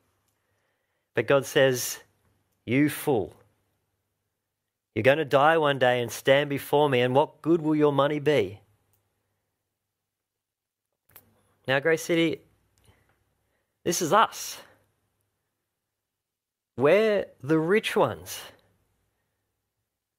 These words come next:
And Jesus says here, "Woe to you who are rich." I think we need to take that seriously. Don't read over it too quickly and theologize how that's not talking about you.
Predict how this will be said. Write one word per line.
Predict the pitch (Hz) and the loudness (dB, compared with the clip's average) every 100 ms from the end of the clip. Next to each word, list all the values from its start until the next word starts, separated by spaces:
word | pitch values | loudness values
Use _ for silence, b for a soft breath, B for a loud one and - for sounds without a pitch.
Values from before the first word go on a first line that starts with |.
| _ _ _ _ _ - | _ _ _ _ _ -4
And | 139 | -4
Jesus | 135 170 175 | -2 -4 -4
says | - 165 147 | -4 -2 -2
here, | 165 156 | 0 0
"Woe | 139 135 160 202 | 2 4 4 2
to | - 170 | 0 -6
you | 123 113 | -2 -2
who | 113 139 | 2 0
are | 170 | 2
rich." | 240 285 - - - _ _ _ _ _ _ _ _ _ _ _ _ _ _ - | 0 0 -4 -12 -14 _ _ _ _ _ _ _ _ _ _ _ _ _ _ -4
I | 180 | -2
think | 180 262 | -2 -2
we | 262 | 0
need | 240 | 0
to | |
take | 233 180 180 | 2 0 0
that | 160 147 | -2 -2
seriously. | - 190 233 - 147 | 0 2 2 2 2
Don't | 180 247 | 2 2
read | 190 190 | -2 2
over | 190 185 180 | 4 4 0
it | - | 2
too | 196 | 0
quickly | 190 196 196 180 165 | 2 -2 2 2 2
and | 151 143 B B B - | 0 -2 B B B -10
theologize | - 160 180 175 175 160 156 135 | 0 2 2 2 4 4 2 0
how | 143 | 0
that's | 143 - | 0 -2
not | 151 147 | -4 -2
talking | 175 165 160 | -2 -2 -2
about | 147 151 135 | 0 -2 -2
you. | 175 196 101 | -4 -4 -4